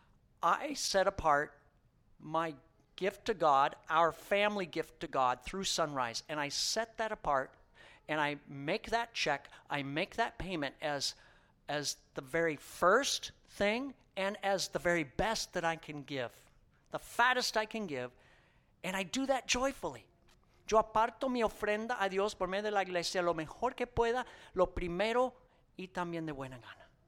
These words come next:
And so that's an act of faith for me, to set that aside and give it to God, and then what's left, I'm trusting God's gonna take care of me, and these bills will get paid.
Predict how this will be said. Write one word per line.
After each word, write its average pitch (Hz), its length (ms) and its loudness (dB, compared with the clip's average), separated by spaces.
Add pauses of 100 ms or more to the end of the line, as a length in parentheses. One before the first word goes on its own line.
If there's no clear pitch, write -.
(1160)
And 190 100 -2
so 226 120 6
that's 285 220 4
an 269 140 0
act 226 280 0
of 175 100 -4
faith - 480 -8
for 175 160 -6
me, 160 240 -6 (160)
to - 80 -14
set - 380 -2
that 254 140 2
aside 220 580 6 (880)
and 190 260 4
give 233 180 6
it 330 120 -4
to 285 80 2
God, 214 420 8 (520)
and 233 140 4
then 269 160 8
what's 233 300 10
left, 254 760 12 (880)
I'm 208 180 4
trusting 202 600 2 (760)
God's 180 300 6
gonna 165 200 0
take 156 240 -6
care 165 220 0
of 135 60 -2
me, 117 220 -8 (560)
and 139 180 -4
these 151 200 -6
bills 147 460 0
will 135 100 -4
get 127 220 -10
paid. 143 280 -8